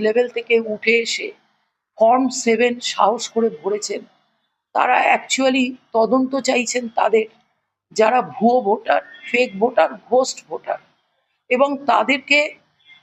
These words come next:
প্রোটেক্ট করার জন্য, শেল্টার দেওয়ার জন্য মমতা ব্যানার্জির সরকার, তারা তাদের এসডিও, তাদের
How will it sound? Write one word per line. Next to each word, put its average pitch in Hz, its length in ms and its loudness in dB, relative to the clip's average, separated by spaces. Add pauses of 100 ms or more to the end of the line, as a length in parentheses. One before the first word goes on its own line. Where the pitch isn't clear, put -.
(680)
প্রোটেক্ট 311 360 0
করার 240 280 2
জন্য, 214 300 0
শেল্টার 254 560 0
দেওয়ার 202 300 4
জন্য 202 360 -4 (1120)
মমতা 254 320 4
ব্যানার্জির 240 380 0
সরকার, - 500 0 (720)
তারা - 480 0 (140)
তাদের 226 320 -2
এসডিও, 226 560 0
তাদের 214 220 -4